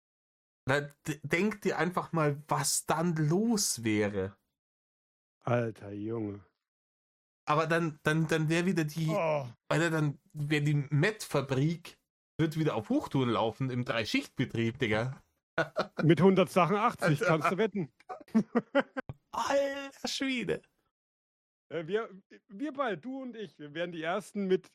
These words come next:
Speaker 2: mit die Ersten, die wieder an ihrem P C hocken und Video, ein Video gemacht. Egal wann, ob das nachts um
Speaker 1: Ey.
Speaker 2: drei wär oder, ey, sofort. <laughs> Und dann
Speaker 1: Hm.
Speaker 2: erstmal, ja, bist du deppert. <laughs>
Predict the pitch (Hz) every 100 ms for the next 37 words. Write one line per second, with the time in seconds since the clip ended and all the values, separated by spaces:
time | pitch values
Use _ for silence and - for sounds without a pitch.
0 | _ 151 190 - 147 147 151 - - 160
1 | 156 147 156 143 143 127 139 - 156 165
2 | 151 151 135 151 117 131 143 156 131 135
3 | 180 156 131 131 - 139 190 185 143 123
4 | 120 127 - 120 120 117 117 117 107 -
5 | 277 262 254 196 175 175 165 - 151 160
6 | 156 151 147 170 127 - _ _ _ _
7 | - - 226 - - 233 _ 247 - _
8 | _ _ _ _ _ _ 175 - _ _
9 | _ _ _ - 190 135 196 208 - 185
10 | 175 143 143 _ - 226 202 - 202 -
11 | 202 185 196 - - _ _ _ 123 -
12 | - -